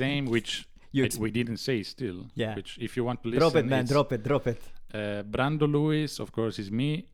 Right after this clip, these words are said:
Speaker 1: Kebab, that's the
Speaker 2: Kebab.
Speaker 1: name, that's the name
Speaker 2: For
Speaker 1: of the
Speaker 2: you
Speaker 1: album.
Speaker 2: listeners who is hungry and want to listen to music.
Speaker 1: <laughs> Wh-, whenever your ears are hungry,
Speaker 2: Yeah, go,
Speaker 1: get
Speaker 2: just
Speaker 1: over
Speaker 2: go
Speaker 1: that.
Speaker 2: to Brando's account in Spot-, on Spotify. In Spotify,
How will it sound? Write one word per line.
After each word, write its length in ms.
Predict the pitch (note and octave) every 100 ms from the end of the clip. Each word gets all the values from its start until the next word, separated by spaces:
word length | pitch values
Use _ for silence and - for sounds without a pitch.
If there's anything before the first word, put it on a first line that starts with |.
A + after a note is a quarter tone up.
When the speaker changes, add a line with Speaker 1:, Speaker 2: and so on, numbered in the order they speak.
| -
Speaker 1:
Kebab, 420 | D#3 C3+ A#2 F#2+ A2 - -
that's 160 | G2+
the 80 | A#2+
Speaker 2:
Kebab. 220 | G2+ G#2+
Speaker 1:
name, 60 | A#2 G#2+
that's 200 | G#2+ -
the 60 |
name 140 | A2 G#2+
Speaker 2:
For 80 | C3
Speaker 1:
of 40 |
the 40 | C3+
Speaker 2:
you 80 | C#3
Speaker 1:
album. 120 | B2+
Speaker 2:
listeners 360 | B2 C3 B2 C3
who 100 | A#2+
is 100 | A2+
hungry 440 | C3 C3 C3+ C#3+ -
and 240 | C3 B2
want 200 | B2 -
to 60 | B2+
listen 240 | B2 C3
to 120 | -
music. 400 | A#2+ A#2+ A2 A#2
Speaker 1:
<laughs> 520 | - - F3 D#3+ - -
Wh-, 200 | A#2 A#2
whenever 280 | B2 D3 D3
your 200 | C3 C#3+
ears 360 | C#3 D3 C#3+ C3
are 100 | A#2
hungry, 600 | B2+ C3+ C3+ C3+ C3+ C3 - - - - - -
Speaker 2:
Yeah, 200 | A#2 A#2 A2+
go, 140 | C#3+
Speaker 1:
get 100 | A#2+
Speaker 2:
just 180 | C3 G#2
Speaker 1:
over 80 | A2+
Speaker 2:
go 100 | C3+
Speaker 1:
that. 100 | C3
Speaker 2:
to 240 | C3 A#2
Brando's 400 | G#2 B2+ B2+ A#2
account 500 | A#2 B2 A2 A2 - - - - -
in 140 | G#2+
Spot-, 280 | - A#2+ G#2+
on 100 | A#2+ A2+
Spotify. 480 | B2 A#2 A2 A2 A#2
In 120 | C3
Spotify, 500 | - D#3+ D#3 E3